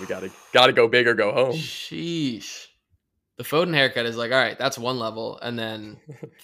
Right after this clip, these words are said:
Speaker 2: three Oreos on camera, double stuff. That's like, you've, you've, screws loose.
Speaker 1: Maybe I'll get a tat. Who knows? A tat or Oreos. We'll see, you know.
Speaker 2: You get a tattoo of three Oreos and Phil Foden with blonde hair on your back.
Speaker 1: <laughs>
Speaker 2: Phil Foden eating three Oreos.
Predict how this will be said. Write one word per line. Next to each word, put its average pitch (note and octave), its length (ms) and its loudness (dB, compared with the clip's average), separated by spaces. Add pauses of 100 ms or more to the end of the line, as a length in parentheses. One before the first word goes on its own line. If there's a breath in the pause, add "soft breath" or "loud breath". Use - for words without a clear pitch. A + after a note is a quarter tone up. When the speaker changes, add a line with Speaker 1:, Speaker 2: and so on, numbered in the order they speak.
Speaker 2:
three D3 220 0
Oreos C3 540 0
on C3 240 -2
camera, A#2 380 -4
double A#2 380 -4
stuff. A2+ 520 -2
That's A#2 220 -10
like, G#2+ 300 -8
you've, G#2 240 -18
you've, G#2+ 320 -14
screws B2+ 380 -8
loose. - 340 -12 (320)
Speaker 1:
Maybe - 180 0
I'll D#3+ 100 6
get D3+ 120 4
a B2+ 40 0
tat. A2+ 440 -6
Who C3 100 -2
knows? G#2 320 -2 (800)
A - 40 -18
tat F3 360 4
or C3+ 80 2
Oreos. A#2 440 4
We'll A#2 100 0
see, A2 260 -4
you F#2 140 -10
know. E2+ 180 -10 (220)
Speaker 2:
You B2+ 100 -12
get C#3+ 120 -2
a A#2+ 40 -6
tattoo A#2+ 400 -6
of - 100 -10
three A#2+ 220 -8
Oreos A2 540 -4
and A#2 220 -6
Phil A2+ 200 -6
Foden A2 360 -6
with D#3 180 -10
blonde A2 260 -8
hair A2+ 180 -6
on A2 100 -6
your G2+ 80 -12
back. A2 500 -8 (580 loud breath)
Speaker 1:
<laughs> - 580 -16
Speaker 2:
Phil C3+ 160 -6
Foden C3+ 360 2
eating B2+ 320 -2
three B2+ 320 -4
Oreos. A#2+ 720 -6